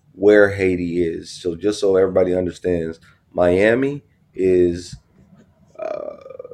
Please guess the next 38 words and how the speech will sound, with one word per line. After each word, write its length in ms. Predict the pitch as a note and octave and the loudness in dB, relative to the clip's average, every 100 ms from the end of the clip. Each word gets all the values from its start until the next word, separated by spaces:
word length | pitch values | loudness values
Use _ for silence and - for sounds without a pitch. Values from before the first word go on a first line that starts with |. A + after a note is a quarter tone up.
| - - _ _ _ _ _ _ - - - | -20 -20 _ _ _ _ _ _ -16 -10 -10
a 60 | |
few 280 | - A2 A2+ | -8 -4 -4
football 420 | - A#2 G#2 A2 | 0 2 4 4
fields 400 | A2 A2 G#2 G2+ | 4 4 6 4
away 220 | F#2+ G2+ | 2 2
from 160 | G2+ G2+ | 2 -4
Cuba, 540 | - G#2 F#2 F2 F2+ - - | -10 -6 -4 -4 -6 -8 -6
uh, 80 | |
more 360 | F2 F2+ G#2 G2+ | -6 2 4 4
than 180 | F2+ F2 | 2 -2
a 60 | |
few 200 | E2+ F2+ | -4 -10
football 320 | E2+ E2 E2 E2 | -10 -12 -10 -8
fields, 280 | E2 E2 | -8 -12
but, 140 | - F2 | -10 0
like, 260 | F2 F2 E2+ | 0 0 -2
let's 300 | F2 F2+ - | -2 -2 -2
say 520 | F2 E2 E2 D#2+ - _ _ _ _ _ _ _ | -2 0 0 -4 -8 _ _ _ _ _ _ _
half 360 | - G#2 F#2+ - | -2 0 0 -2
a 80 | F2+ | -6
state 420 | - F#2 F2+ - | 4 4 4 -2
away. 460 | E2+ E2+ F2+ F2 E2+ - E2+ | -6 0 2 2 0 -12 -6
Miami 500 | F2 F2+ F#2+ G2 F2 | 0 2 2 -2 -6
is 120 | D#2+ | -4
half 280 | G2 F#2+ F#2+ | -2 -2 -4
a 60 | |
state 260 | - F#2+ F#2 | -2 0 0
away 320 | F2 F2+ F2+ | 2 2 0
from 220 | - F2 | -4 -10
Cuba. 500 | F2 F2 E2 E2+ F2 - _ _ _ | -10 -12 -10 -10 -12 -14 _ _ _
Cuba 340 | - F#2+ F2+ | -4 -4 0
is 240 | F#2 E2 - | 0 0 -4
half 340 | F#2+ F2+ F2 | 0 0 -2
a 60 | F2 | -6
state 420 | - F2 E2 - _ _ _ | 0 0 0 -8 _ _ _
away 260 | F2 F#2 | 4 6
from 200 | F2+ E2+ | 4 -4
Haiti, 480 | E2+ F2+ F2 E2+ - | -2 0 0 -2 -14